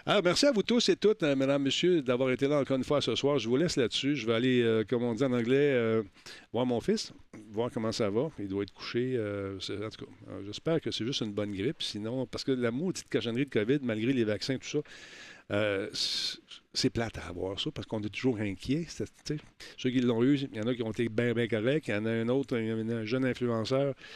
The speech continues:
euh, qui était sur le cul tout l'été parce que, bon, euh, il a tout eu. Euh, il a tous les symptômes. J'ai une copine, euh, à nous ici, euh, qui était vaccinée. Euh, elle a eu pas, pas très forte. L'autre, son chum, lui, il est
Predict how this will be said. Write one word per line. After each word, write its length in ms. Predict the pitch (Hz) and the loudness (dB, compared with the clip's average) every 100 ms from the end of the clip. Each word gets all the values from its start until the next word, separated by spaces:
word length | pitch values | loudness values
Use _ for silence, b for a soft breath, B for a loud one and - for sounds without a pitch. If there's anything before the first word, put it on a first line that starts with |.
| B B B - | B B B -2
euh, 200 | 98 95 | 0 0
qui 140 | 95 | 0
était 220 | 104 120 | -2 0
sur 140 | 113 107 | -2 -4
le 60 | |
cul 160 | 95 120 | -8 -10
tout 120 | - | -4
l'été 360 | 107 95 131 156 | -2 -2 -2 -2
parce 220 | - 85 | -4 -8
que, 140 | - | -6
bon, 340 | 95 95 107 95 | -4 -4 -4 -6
euh, 60 | 90 B B B B 101 | -8 B B B B -6
il 60 | |
a 40 | 95 | -4
tout 180 | 107 98 | -4 -6
eu. 100 | 160 - | -6 -10
Euh, 100 | - | -8
il 160 | 92 95 | -6 -6
a 40 | |
tous 240 | 92 120 117 | -6 -4 -2
les 120 | 107 | 0
symptômes. 600 | 98 101 95 113 156 156 120 | 0 -2 -2 -4 -4 -6 -6
J'ai 180 | 92 90 | -6 -4
une 100 | 110 | -4
copine, 420 | 107 110 135 131 | 0 0 2 0
euh, 280 | 113 101 98 95 - - | 0 -4 -6 -10 -14 -10
à 80 | 104 | -4
nous 220 | 110 131 | 0 2
ici, 300 | 104 135 127 B B B B - | 0 -2 -4 B B B B -8
euh, 100 | 90 | -6
qui 100 | 87 | -2
était 180 | 101 113 | 0 0
vaccinée. 720 | 107 107 - 113 120 139 151 - | 0 -2 -4 -2 0 2 0 -2
Euh, 160 | 101 101 | -4 -2
elle 100 | 101 | -2
a 20 | |
eu 80 | 107 | -2
pas, 160 | 110 95 - _ _ | -4 -6 -8 _ _
pas 100 | - | -4
très 280 | 127 - 117 | -4 -2 -2
forte. 340 | 98 147 160 - - | 0 -2 -2 -6 -10
L'autre, 540 | 104 110 123 156 - | -4 2 4 2 0
son 460 | - - - 123 113 | -6 -4 -2 -2 -2
chum, 400 | - 156 123 107 | -2 0 0 0
lui, 220 | 123 139 | 2 4
il 60 | |
est 100 | 123 | 2